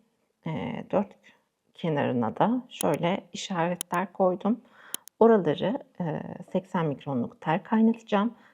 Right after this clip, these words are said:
Seksen mikronluk tel kaynatmak için oyuntu açacağım.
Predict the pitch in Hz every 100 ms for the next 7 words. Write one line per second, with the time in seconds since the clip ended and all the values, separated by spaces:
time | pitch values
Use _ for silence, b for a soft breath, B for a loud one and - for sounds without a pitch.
0 | B _ 214 220 214 208 196 - 147 143
1 | 147 - 180 180 - 180 165 156 156 -
2 | - 302 - 202 196 185 185 160 - -
3 | - 147